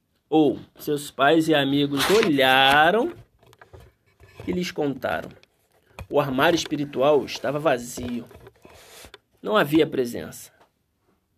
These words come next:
Na, na... Repetindo,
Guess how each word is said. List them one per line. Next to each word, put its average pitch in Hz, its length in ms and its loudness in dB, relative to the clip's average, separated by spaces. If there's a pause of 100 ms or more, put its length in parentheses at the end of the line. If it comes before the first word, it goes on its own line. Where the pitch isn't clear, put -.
(380)
Na, 131 160 -10 (320)
na... 135 220 -6 (1600)
Repetindo, - 540 -10